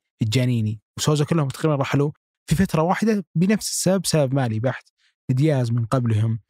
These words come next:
على مستوى العناصر المحلية، عبد الفتاح عسيري يرحل للنصر قبل سنة، اليوم محمد العويس يرحل للهلال،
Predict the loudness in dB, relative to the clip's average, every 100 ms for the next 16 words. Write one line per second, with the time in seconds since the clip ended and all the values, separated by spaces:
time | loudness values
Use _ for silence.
0 | -4 0 0 -2 -2 -2 -2 -2 -2 -2
1 | -2 -2 -2 -2 -4 -2 -2 -2 -2 0
2 | -2 -2 -2 -2 -2 -2 -4 -6 -2 0
3 | 0 -2 _ _ _ 0 2 0 0 -2
4 | 0 -2 -2 -4 -8 -6 -6 -6 -2 0
5 | 0